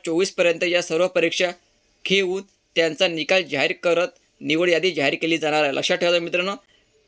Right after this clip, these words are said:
उर-, जे उर्वरित परीक्षा आहे त्याची संपूर्ण परीक्षा ही मार्च महिन्यामध्ये घेतल्या जाणार आहे. म्हणजे दहा मार्चपर्यंत तुमची संपूर्ण पदांची परीक्षा या ठिकाणी होऊ शकते आणि तुम्हाला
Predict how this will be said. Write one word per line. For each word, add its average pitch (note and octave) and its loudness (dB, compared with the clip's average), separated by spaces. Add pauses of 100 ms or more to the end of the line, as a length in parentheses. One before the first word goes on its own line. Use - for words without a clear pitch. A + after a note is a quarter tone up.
(680)
उर-, D#3 -6
जे F3+ 2
उर्वरित F3+ 0
परीक्षा E3+ 0
आहे F#3 0 (200)
त्याची D#3+ -4
संपूर्ण F3 -2
परीक्षा F3+ 0
ही G3+ 0 (240)
मार्च D3+ 0
महिन्यामध्ये F3 -2
घेतल्या D3+ -2
जाणार D#3+ 2
आहे. G3 -2
म्हणजे E3+ -6
दहा D3+ 0
मार्चपर्यंत E3 -2
तुमची E3 -4
संपूर्ण E3 -2
पदांची D#3+ 0
परीक्षा D#3+ 0
या D#3 0
ठिकाणी D#3 -2 (380)
होऊ G3 4
शकते F3+ -2 (320)
आणि D#3 2 (100)
तुम्हाला E3+ 0